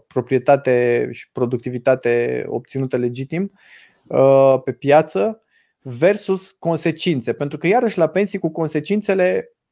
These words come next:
situația e în felul următor. E cam ca la sănătate, da? Uh, e un haos total.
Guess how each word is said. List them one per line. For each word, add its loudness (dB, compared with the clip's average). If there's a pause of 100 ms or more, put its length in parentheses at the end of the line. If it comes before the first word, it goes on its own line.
situația 2
e 2
în -4
felul 2
următor. 0
E -2
cam 0
ca 0
la 4
sănătate, 0
da? -4 (360)
Uh, 4
e 6
un 2
haos 4
total. 0